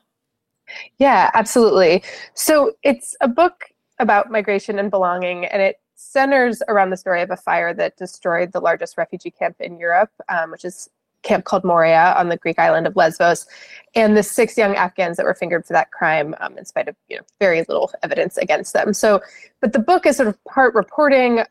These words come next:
on contemporary borders and about that case, but it's also part memoir of my own family's migration story from Greece over a century ago, and, and it, it's an inquiry into the mythologies of Western civilization and of people on the move and of borders more broadly.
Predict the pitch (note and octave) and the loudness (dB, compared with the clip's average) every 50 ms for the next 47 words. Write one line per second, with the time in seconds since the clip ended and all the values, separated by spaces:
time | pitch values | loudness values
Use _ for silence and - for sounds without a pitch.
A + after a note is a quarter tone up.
0 | _ _ _ G#3+ G3+ G3+ F#3+ F#3+ - A3 G3+ F3+ G3+ F3+ F#3 F#3+ F#3 F#3 F3+ F#3 | _ _ _ -2 0 0 -2 -2 -2 -4 -2 -2 -4 -6 -2 0 0 0 0 2
1 | - C4+ C#4+ C#4 B3 B3 A3 G#3 - F#3 F#3 E3+ - D#3+ - - A3+ A3 G3+ - | 2 2 2 4 4 4 2 2 0 -2 -4 -2 -2 -2 0 2 0 0 0 -2
2 | - - A3 G3+ G3+ F#3+ - - - G#3+ A3+ A3+ - - B3 A#3+ - C4 B3 - | -4 -2 0 0 0 0 -2 -6 -4 -4 -4 0 0 0 -2 0 -2 -4 -6 -2
3 | - A3+ - - G3 F#3+ F#3+ F#3 F#3 F3+ F3+ E3 - - F3+ F3 - - F3+ F3+ | -2 -2 -2 0 -4 -2 0 0 2 2 2 0 -2 -2 -4 -4 -4 -4 -6 -8
4 | F3+ - - F3 F3 F3 F3 - E3+ E3+ - E3+ F3 - - D#3 - - - D#3 | -6 -6 -6 -6 -6 -10 -10 -10 -10 -8 -6 -8 -10 -10 -12 -16 -10 -4 -2 -2
5 | - F3 - - - A#3+ A#3 A#3+ A#3 A3+ A#3 A3+ A3 G#3+ - G3 F#3+ F#3 F#3 F#3 | -2 -2 -4 -2 0 0 2 2 2 2 2 2 2 2 2 0 2 4 2 2
6 | F#3 - G3 F#3+ F#3+ - F#3 F3+ F#3 F3+ F3+ - F#3 F3 F3 E3+ F3 E3+ - - | 2 2 0 -2 0 -2 0 0 2 2 2 2 4 4 4 6 4 2 2 0
7 | B3 C4+ C#4+ C4+ - _ _ C#4 C#4+ C#4+ C#4+ B3 - - - C#4 - - _ _ | 0 0 -2 -4 -6 _ _ 0 0 0 0 -2 -4 -4 -4 -6 -6 -6 _ _
8 | - C#4+ A#3+ - D4+ C#4 - - C4+ C#4 C4+ - D4+ D4 C#4 C4 C4 B3 A#3 - | -6 -6 -2 0 0 0 2 2 2 2 2 2 2 2 4 4 4 2 2 0
9 | - A#3+ A#3 - _ _ _ _ _ _ _ A#3+ G#3+ G#3 G3+ G3+ - F#3+ F#3 G3+ | 0 -2 -2 -2 _ _ _ _ _ _ _ 0 2 2 2 2 2 2 2 4
10 | G3 F#3+ F#3+ - G3 F#3+ F#3 - F#3 F3 - _ F#3 F#3 F#3 - G3+ F#3+ F3+ - | 2 2 2 2 0 0 2 0 -2 -4 -2 _ -2 -2 0 0 -4 -4 -4 -8
11 | - - F#3 F3 E3+ - F3+ F3+ F3 - - F#3 F3+ F3+ F3 E3+ - - - - | -6 -2 -2 -2 0 0 -2 -2 -2 0 0 0 0 0 -2 -4 -6 -10 -20 -20
12 | - - _ F3 F#3 F3+ - - G3+ F3 - F3 E3+ E3 F3 F3 F3 F3 E3 E3 | -20 -8 _ -2 -2 -2 -2 -6 -8 -4 0 0 0 2 0 0 0 0 0 0
13 | E3 D#3+ E3+ E3 E3 D#3 - _ _ - - C#3 D3 D#3 D#3 - - D#3 C#3+ - | 0 0 0 -2 -2 -4 -6 _ _ -2 -2 0 0 0 -2 -2 -4 -4 -2 0
14 | - C#3 - - - - G#3+ | -2 -2 0 0 0 0 0